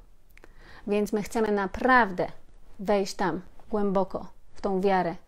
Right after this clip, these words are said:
i zobaczyć, czy my jesteśmy po swojej stronie, czy my wierzymy w to. Choćby nam to miało zająć całe życie,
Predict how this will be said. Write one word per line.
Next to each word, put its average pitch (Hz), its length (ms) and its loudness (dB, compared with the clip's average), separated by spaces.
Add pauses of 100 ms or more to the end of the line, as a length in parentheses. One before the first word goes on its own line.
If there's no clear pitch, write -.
(160)
i 208 60 -2
zobaczyć, 180 640 -2 (1000)
czy 214 120 0
my 208 500 0 (260)
jesteśmy 202 680 -2
po 185 120 -4
swojej 180 300 -2
stronie, 175 420 -6
czy - 140 -6
my 214 160 -2
wierzymy 220 580 4
w - 100 -12
to. 185 240 -8 (1900)
Choćby 226 380 8
nam 240 200 6
to 240 140 0
miało 240 320 4
zająć 240 340 4
całe 208 300 0
życie, 185 300 -4